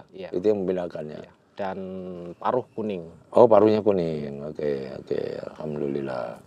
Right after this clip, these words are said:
Speaker 2: Oke, kita, eh, beranjak tapi tidak ke mangrove, ah, tidak ke burung.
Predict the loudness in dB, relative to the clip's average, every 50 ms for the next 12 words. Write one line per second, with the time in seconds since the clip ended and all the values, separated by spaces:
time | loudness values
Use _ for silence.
0 | -20 _ -20 -20 -20 -20 -16 -2 6 8 10 10 10 8 6 8 8 8 8 8
1 | 6 4 2 -2 -10 -20 -20 -20 -20 _ -8 -4 -2 0 0 0 0 -2 -2 -2
2 | 4 6 6 6 6 4 4 6 8 8 6 6 2 -6 -4 0 2 4 4 6
3 | 4 4 2 2 0 -2 0 -2 -6 -6 -4 -2 -2 0 0 0 0 -2 -4 -8
4 | -4 -2 -2 -2 4 4 4 4 4 0 -2 2 2 4 4 4 2